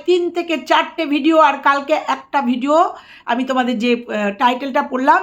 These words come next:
সেই ভিডিওটা, আহ, কালকে হঠাৎ রাত্রিবেলা আমার চোখে আবার পড়লো, তাই তোমাদের কমেন্টটা পড়লাম। সাতই এপ্রিলের যে ভিডিওটা, সেটা কি হয়েছিল, কোথায় গেছিল, সেটা একমাত্র ঈশ্বর জানে, আমি জানি না, আমার চোখে পড়েনি। ঠিক আছে,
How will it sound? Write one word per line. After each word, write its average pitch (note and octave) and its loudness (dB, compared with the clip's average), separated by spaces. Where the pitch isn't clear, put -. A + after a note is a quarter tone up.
সেই C#4+ -2
ভিডিওটা, B3+ 0
আহ, - -2
কালকে D4+ 2
হঠাৎ C4+ 0
রাত্রিবেলা C4+ 0
আমার D4 0
চোখে A3 -6
আবার G#3+ 0
পড়লো, E4 2
তাই A3 -2
তোমাদের A3+ -4
কমেন্টটা G#3+ -6
পড়লাম। C#4 0
সাতই D#4+ 0
এপ্রিলের A#3 -4
যে G3 -6
ভিডিওটা, G3 -12
সেটা A3+ -8
কি B3+ -6
হয়েছিল, C#4 0
কোথায় A#3 -2
গেছিল, C4+ -2
সেটা A3+ 0
একমাত্র D#4+ -2
ঈশ্বর A#3+ -4
জানে, F3 -12
আমি C#4 -2
জানি F3+ -8
না, F#3 -20
আমার C4 0
চোখে A#3+ -10
পড়েনি। F#3 -10
ঠিক D4 -8
আছে, F4+ -6